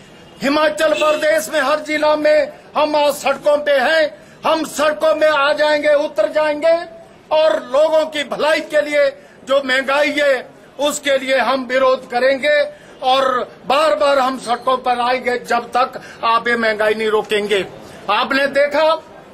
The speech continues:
जब दो हज़ार सात आठ में जब हिंदुस्तान में मनमोहन सिंह की सरकार थी,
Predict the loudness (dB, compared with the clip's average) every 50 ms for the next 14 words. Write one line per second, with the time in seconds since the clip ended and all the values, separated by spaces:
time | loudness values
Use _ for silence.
0 | -20 -20 -20 -20 -20 -20 -20 -20 -20 -20 -20 -20 -20 -10 -4 0 0 0 0 0
1 | 0 2 2 4 4 4 4 4 2 0 0 0 -4 -4 -2 -2 0 0 2 2
2 | 2 0 -2 -2 -2 0 0 0 -2 -4 -8 -18 -20 -20 -20 -20 -20 -20 -20 -20
3 | -20 -20 -20 -20 -20 -20 -20 -20 -20 -8 -2 0 0 2 2 2 0 0 0 0
4 | 0 0 0 0 0 0 2 2 2 2 0 2 2 2 2 2 0 0 0 2
5 | 4 4 4 2 0 -2 -4 -4 -4 -2 -2 -2 -2 -2 -2 -4 -4 -2 -2 0
6 | 0 0 0 -2 -4 -4 -4 -4 -6